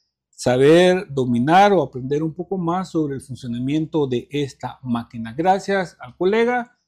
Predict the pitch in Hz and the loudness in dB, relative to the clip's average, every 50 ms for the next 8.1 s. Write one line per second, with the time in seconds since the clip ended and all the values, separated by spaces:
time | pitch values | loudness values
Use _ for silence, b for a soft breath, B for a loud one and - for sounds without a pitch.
0 | _ _ - 147 147 151 147 143 139 151 160 185 196 190 - 160 156 156 175 185 | _ _ -6 -4 -2 0 0 -2 -2 -2 -2 -2 -4 -4 -6 -8 -4 -2 0 0
1 | 190 180 170 165 147 147 135 147 147 170 170 - 226 220 - 226 226 247 277 285 | 0 0 0 -4 -6 -6 -10 -10 -10 -12 -10 -10 -10 -6 -4 -2 -2 -2 -2 -2
2 | 285 269 - _ _ _ _ _ _ _ _ _ _ _ - 285 247 190 - - | -4 -6 -10 _ _ _ _ _ _ _ _ _ _ _ 0 2 2 2 2 0
3 | 151 147 151 147 165 190 226 269 247 - _ - 208 220 202 - - 170 165 170 | 0 2 4 4 4 2 2 -2 -4 -8 _ -4 -2 -2 -2 -2 0 0 0 0
4 | 180 175 214 208 214 214 208 - 233 240 247 233 - 233 247 269 294 254 185 - | 0 -2 -2 -2 -2 -4 -2 0 0 2 2 0 0 -2 0 2 2 0 0 0
5 | 147 147 147 156 151 175 180 175 185 190 190 202 214 220 233 202 196 190 202 214 | -4 -4 -4 -4 -4 -2 -4 -2 -2 -2 -6 -6 -4 -4 -2 0 0 2 2 0
6 | 208 208 - - 165 131 131 - _ - 165 170 170 160 160 147 123 - - 131 | 0 -2 -4 -6 -6 -6 -6 -10 _ -4 -4 -2 -2 -4 -6 -8 -8 -10 -10 -8
7 | 131 139 135 - - 127 123 131 - - 131 117 - - 117 113 113 107 95 - | -6 -6 -6 -8 -10 -12 -14 -14 -12 -10 -12 -12 -10 -10 -10 -10 -10 -10 -12 -16
8 | - | -16